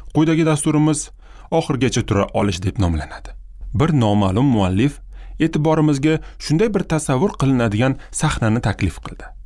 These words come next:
Shayton xalqaro konferensiya yig'di. O'zining qorong'ulik farishtalariga qaratilgan tabrik nutqida u shunday dedi: "Biz odamlarga Injilni o'qishni va haqiqatni bilishni taqiqlay olmaymiz.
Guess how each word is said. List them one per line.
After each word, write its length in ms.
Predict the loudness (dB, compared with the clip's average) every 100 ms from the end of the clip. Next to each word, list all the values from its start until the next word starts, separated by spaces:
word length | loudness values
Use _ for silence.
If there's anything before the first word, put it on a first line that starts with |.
| -18 -20 -20 -20 -8
Shayton 460 | -2 0 2 0 0 -6 -20 -18 -4
xalqaro 420 | -2 0 0 2
konferensiya 640 | 2 0 2 2 2 0
yig'di. 320 | -2 -6 -10 -12 -12 -12 -12 -2
O'zining 340 | 2 2 2 2
qorong'ulik 540 | 2 2 2 0 0
farishtalariga 800 | 0 0 0 0 2 2 2 2 -2 -12 -6
qaratilgan 540 | 0 0 0 0 0 0
tabrik 320 | 0 0 0
nutqida 440 | 0 0 0 2 2 0 -6 -4
u 60 |
shunday 340 | 0 2 2 0
dedi: 220 | -4 -10 -14 -16 -16 -14 -8 0
"Biz 220 | 0 0 -4 -14 -14 -10 -2
odamlarga 560 | 2 4 4 4 2
Injilni 460 | 2 2 4 2 2 -2
o'qishni 380 | -4 -2 -2 -4 -10 -20 -20 -20 -2
va 120 | 0
haqiqatni 600 | 2 0 0 0 0 2 2
bilishni 400 | 4 2 2 0 -2 -4
taqiqlay 500 | -2 0 -2 0 -2 0
olmaymiz. 520 | 0 0 -2 -8